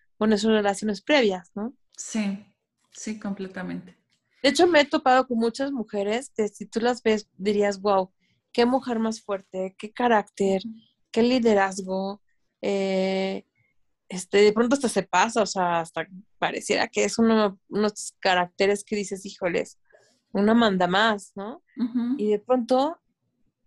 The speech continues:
Speaker 1: descubres o sabes o te enteras o, o, pues, simplemente la verdad se revela y resulta que están siendo abusadas emocionalmente por parte
Speaker 2: Ujú,
Speaker 1: de,
Speaker 2: ujú.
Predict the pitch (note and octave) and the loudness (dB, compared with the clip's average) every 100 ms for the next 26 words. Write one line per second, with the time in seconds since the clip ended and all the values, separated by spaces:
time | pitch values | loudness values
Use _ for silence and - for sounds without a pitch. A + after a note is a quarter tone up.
0 | _ _ - G#3+ - - A#3+ A3+ A3+ A3+ | _ _ -10 -10 -8 -2 0 2 0 -2
1 | G#3 - A3 G#3+ G#3 G#3 G#3 G3+ F#3+ F#3 | -8 -4 -2 0 0 -2 -4 -8 -8 -8
2 | F3+ F3+ F3+ G#3+ A3 G#3+ G3+ G3 G3 G3 | -8 -10 -2 0 2 2 0 -4 -6 -10
3 | F#3+ - _ _ _ _ - G3 G3 G3 | -10 -14 _ _ _ _ -4 -2 0 -2
4 | F#3+ - G3+ F#3+ A3 A3+ G#3+ G#3+ G3+ F#3+ | -4 -4 -4 0 4 4 4 4 4 4
5 | F#3 G3 G3 G#3+ G3+ F#3 F#3 F#3+ A3+ _ | 2 0 0 -2 -4 -2 -2 -2 -4 _
6 | _ _ _ _ - A3 A3 - A#3 A#3+ | _ _ _ _ -4 0 0 0 -2 -2
7 | B3 A3 G#3+ G3 G3 _ _ _ _ _ | -2 -2 -2 -4 -8 _ _ _ _ _
8 | _ - G3+ A#3 A3+ A3 A3+ A3 A3 G#3 | _ -10 -6 -2 0 2 4 4 2 -2
9 | G#3 G3+ G3 F3+ G3 F3+ F#3 F#3+ G3 F#3+ | -4 -4 -6 -8 -8 -6 -6 -4 -4 -4
10 | G3+ A3+ A3+ A3 G#3 G3+ G3 F#3+ G#3 - | -2 -2 0 -4 -2 -4 -4 -6 -8 -10